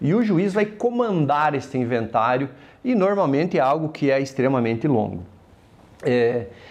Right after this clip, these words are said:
existem hipóteses em que o inventário é extrajudicial, quando todos os herdeiros são maiores, capazes, quando não existe testamento,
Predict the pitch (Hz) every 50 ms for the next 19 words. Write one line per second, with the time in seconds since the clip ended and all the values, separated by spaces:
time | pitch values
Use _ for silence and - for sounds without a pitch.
0 | - - - 202 185 151 233 277 277 - 262 240 214 165 - - - 131 - -
1 | - - - 127 127 139 151 151 - 156 156 143 147 135 135 139 147 156 160 170
2 | 160 160 180 226 220 - - 170 160 151 139 117 123 110 - - - - - -
3 | - - - _ _ _ _ - - - - - 139 143 151 139 139 143 - 151
4 | 160 156 156 143 135 131 127 135 127 117 107 123 123 117 120 - - 113 104 117
5 | 139 156 160 147 143 143 143 143 135 127 104 - - - - 120 - - - -
6 | 127 131 131 131 131 123 110 123 120 - - - - - _ _ - 135 139 143
7 | 131 135 143 147 160 160 160 131 123 131 123 - - - 131 - - 135 120 120
8 | - - 131 143 143 135 139 147 151 156 156 156 - 151 143